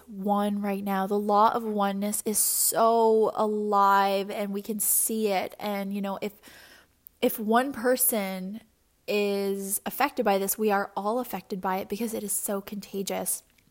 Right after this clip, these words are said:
And what that has done has made people so, um, intent with,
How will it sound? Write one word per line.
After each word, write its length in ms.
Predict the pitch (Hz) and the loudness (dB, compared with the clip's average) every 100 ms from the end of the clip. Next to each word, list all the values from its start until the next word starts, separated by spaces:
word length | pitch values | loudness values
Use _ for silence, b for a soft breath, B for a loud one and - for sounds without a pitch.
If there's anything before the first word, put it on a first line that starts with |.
| _ _ _ _ _ - | _ _ _ _ _ -6
And 280 | 214 202 196 | -4 -4 0
what 200 | 214 220 | 0 2
that 180 | 214 214 | 0 0
has 220 | 226 220 | -4 0
done 500 | 214 208 196 196 208 B B B - | 2 4 2 -2 -10 B B B -10
has 440 | - 196 202 240 | 0 2 2 0
made 220 | 214 208 | -4 -4
people 340 | 208 226 196 208 | -4 -4 -4 -2
so, 1000 | - - 254 226 220 214 208 202 208 - _ - | 0 2 6 8 8 4 2 0 -4 -8 _ -8
um, 460 | 214 202 - 214 - _ _ | -6 -6 -6 -12 -20 _ _
intent 880 | 226 220 214 - - 226 220 214 - - | -4 -2 -4 -10 -8 -8 -6 -8 -14 -8
with, 360 | 214 202 - | -4 -4 -6